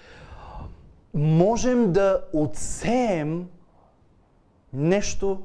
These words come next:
в шестнайсти, седемнайсти и осемнайсти стихове. Като че ли говори за всички останали неща, казва е нещо категорично и след това добавя още неща към, към това категоричното.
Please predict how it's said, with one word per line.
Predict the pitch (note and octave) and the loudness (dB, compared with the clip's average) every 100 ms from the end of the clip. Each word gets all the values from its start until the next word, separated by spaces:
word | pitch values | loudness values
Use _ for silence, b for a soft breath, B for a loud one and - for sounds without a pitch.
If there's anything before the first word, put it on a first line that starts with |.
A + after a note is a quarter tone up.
| - | -4
в | D3 | -4
шестнайсти, | - - - D#3 F3 G3+ - G3 | -4 -4 -4 -2 -2 -2 -6 -6
седемнайсти | - C#3+ C3 C3+ D#3+ D#3+ - F3+ F3+ B B | -6 -4 -2 -2 -2 -4 -8 -10 -12 B B
и | C#3+ | -10
осемнайсти | B2 - A#2+ B2+ D3 D3 E3+ | -8 -8 -8 -6 -6 -6 -8
стихове. | - - D#3 A#2+ G#2 - b b b | -10 -10 -10 -10 -12 -14 b b b
Като | C3+ C#3 | -6 -2
че | - | 0
ли | C#3 | 0
говори | B2 A#2 C3 E3 | 0 -2 0 0
за | D#3+ D#3 | -2 -4
всички | - B3 - - | -6 -2 -2 -2
останали | B3 A#3+ A3+ A3 G#3+ | -4 -4 -2 -2 -2
неща, | G3+ - - G#3+ G#3+ B B B B B - | -2 -2 0 -2 -4 B B B B B -14
казва | - F#3 B3+ G#3 A3 B3 | -2 0 2 0 0 0
е | A#3 A3+ G#3+ | 0 -4 -2
нещо | F3+ F3+ F#3 G3 - - | 0 2 2 0 -4 -6
категорично | - - D#3 E3 F3 - G#3+ C4+ C4 - - - b b b b | -6 -2 0 0 0 0 0 -2 -6 -16 -20 -20 b b b b
и | D3+ | -10
след | - G#3 G3+ | 0 0 2
това | G#3+ | -2
добавя | D#3+ D3+ A#2+ B2 F3+ F3+ F#3 - | -2 -4 -4 -2 -2 -2 -4 -4
още | D3 - - C3 | -6 -4 -6 -6
неща | A#2+ - B2 | -8 -6 -6
към, | - B2 A2 b b b b b | -8 -12 -12 b b b b b
към | - A#2 | -8 -8
това | - B2 - | -2 -2 -2
категоричното. | A2 A2 A#2 A#2+ - G2+ - | -8 -6 -4 -4 -6 -8 -14